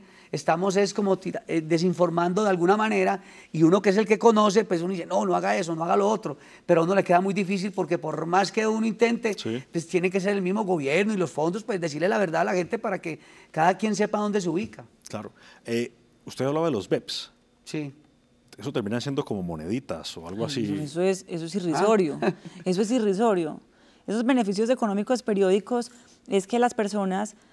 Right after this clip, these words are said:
Speaker 3: toman su, su, el valor de su indemnización cuando ya no tienen derecho a la pensión o el valor de la devolución de saldos y lo pasan a una aseguradora básicamente,
Speaker 1: Exacto,
Speaker 3: y esa
Speaker 1: microaseguradora.
Speaker 3: aseguradora les va a dar cada dos meses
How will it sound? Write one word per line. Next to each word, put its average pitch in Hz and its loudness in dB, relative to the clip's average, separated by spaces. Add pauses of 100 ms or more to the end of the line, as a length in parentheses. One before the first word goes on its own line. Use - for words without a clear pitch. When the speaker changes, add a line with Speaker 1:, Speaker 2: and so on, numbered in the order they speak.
(180)
Speaker 3:
toman 214 2
su, 185 -2 (220)
su, - -8
el 170 -2
valor 180 4
de 240 4
su 262 2
indemnización 185 2
cuando 220 0
ya 175 -2
no 170 -6
tienen 220 -2
derecho 175 -2
a - -2
la 208 0
pensión 170 -8
o - -4
el 185 -2
valor 165 -2
de 190 2
la 214 4
devolución 170 -2
de 175 -4
saldos 185 -6 (460)
y 240 -2
lo 220 2
pasan 208 2
a 196 -2
una 196 0
aseguradora 175 0
básicamente, 208 0
Speaker 1:
Exacto, - -10
Speaker 3:
y - -
esa 170 -8
Speaker 1:
microaseguradora. 190 0
Speaker 3:
aseguradora 196 4
les 214 2
va 180 2
a 175 4
dar 196 2
cada 220 0
dos 214 0
meses 214 -2